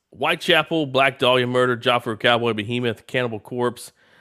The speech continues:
God Forbid, All Remains, Trivium, um,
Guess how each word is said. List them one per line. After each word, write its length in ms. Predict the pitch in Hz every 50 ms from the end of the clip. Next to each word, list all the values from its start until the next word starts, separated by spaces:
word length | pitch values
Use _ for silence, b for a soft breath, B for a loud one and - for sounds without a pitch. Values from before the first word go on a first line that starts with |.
| b b b b 117
God 300 | - - 117 123 143 139
Forbid, 560 | - - 147 135 127 120 120 120 120 120 113 - -
All 220 | - 113 117 120 123
Remains, 360 | 113 117 113 113 110 107 -
Trivium, 600 | - - 127 113 117 113 110 110 107 107 101 98 _ _ _ _ _ _ _ _ _ _ _ _ _ _ -
um, 580 | 85 82 85 80 69 57 50 50 50 - -